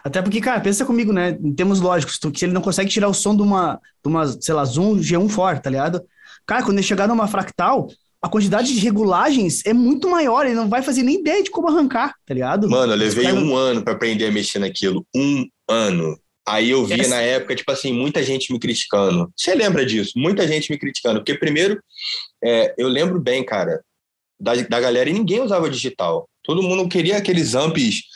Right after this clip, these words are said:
Speaker 2: de dez metros de altura, estourando o ouvido dos outros, e só aquilo que era bom. Aí eu fui na contramão, comprei o digital, e todo mundo zoando, pá, não sei o quê. Mano, e muita gente comprava, três semanas depois vendia. Comprava, dois meses depois vendia.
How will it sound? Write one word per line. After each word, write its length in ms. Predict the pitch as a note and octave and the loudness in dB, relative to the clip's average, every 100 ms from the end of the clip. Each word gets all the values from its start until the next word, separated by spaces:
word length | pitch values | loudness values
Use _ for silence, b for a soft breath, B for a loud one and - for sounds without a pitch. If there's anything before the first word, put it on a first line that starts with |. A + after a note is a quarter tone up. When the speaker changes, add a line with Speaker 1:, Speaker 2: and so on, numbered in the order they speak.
| B B B B | B B B B
Speaker 2:
de 140 | - A#2 | -8 -6
dez 320 | G#2 C3+ E3 | 0 0 2
metros 300 | D3 D3+ D#3+ | 0 0 0
de 60 | C#3+ | 0
altura, 680 | C3 - B2 E3 F3+ F3 E3+ | -2 -2 -2 0 0 0 -2
estourando 640 | - - D3 C3+ B2+ D3+ | -6 -6 -2 0 0 0
o 40 | D3 | -2
ouvido 300 | C3 C3+ C#3 | -2 -4 -6
dos 220 | C#3 A#2 | -6 -4
outros, 380 | A2 C#3 F3+ F3+ | 0 2 0 0
e 20 | |
só 180 | E3 - | 0 0
aquilo 280 | A3+ - A3 | -2 -2 -4
que 80 | - | -2
era 140 | E4 C#4+ | -2 -2
bom. 240 | C#3+ F#2+ - - | -2 -2 -6 -4
Aí 140 | A2+ | -2
eu 160 | D#3+ G3+ _ _ - | -2 -4 _ _ -14
fui 240 | - D3+ | -6 -2
na 100 | G#3 | -2
contramão, 600 | A3 G3 G3+ F3 C#3 E3 | -2 -2 0 0 0 -2
comprei 320 | E3+ C#3+ F3+ | -2 -2 0
o 20 | F3+ | 0
digital, 640 | F3 D#3+ - D3 E3 E3+ B B B - | 0 -2 -2 -2 0 -4 B B B -10
e 60 | D#3 | -4
todo 260 | G3 G3+ | -2 0
mundo 240 | G3 F#3 F3 | 0 0 0
zoando, 500 | E3 D3+ D#3 F3 E3+ | 0 0 0 0 -4
pá, 220 | - F3+ F#3 | -4 -2 -2
não 80 | |
sei 160 | F3+ E3 | -2 -4
o 80 | D#3+ | -4
quê. 340 | - F3+ F3+ F#3 b b | -2 0 0 -4 b b
Mano, 300 | - F3+ E3+ | -4 -2 0
e 160 | C#3 C#3+ | 0 0
muita 340 | D3+ D3+ F3 | 0 0 0
gente 200 | E3 D#3 | 0 -2
comprava, 640 | - E3 D#3+ C#3 E3 E3+ F3+ - _ | -2 -4 -2 0 0 -2 -4 -10 _
três 180 | - E3+ | -4 -4
semanas 240 | F3+ E3 D#3+ | -2 -2 -2
depois 220 | D#3+ D3+ | -2 -2
vendia. 420 | D#3 A#2+ G2+ F#2 _ B | -2 -2 -4 -4 _ B
Comprava, 600 | B D3 C#3+ C#3+ D#3+ F3+ D#3+ | B -2 0 0 0 0 2
dois 180 | F3 | 2
meses 200 | F3 E3+ | 2 2
depois 240 | E3 E3 D#3+ | 0 0 0
vendia. 420 | D3+ B2+ A#2 G2 | 0 -2 -2 -4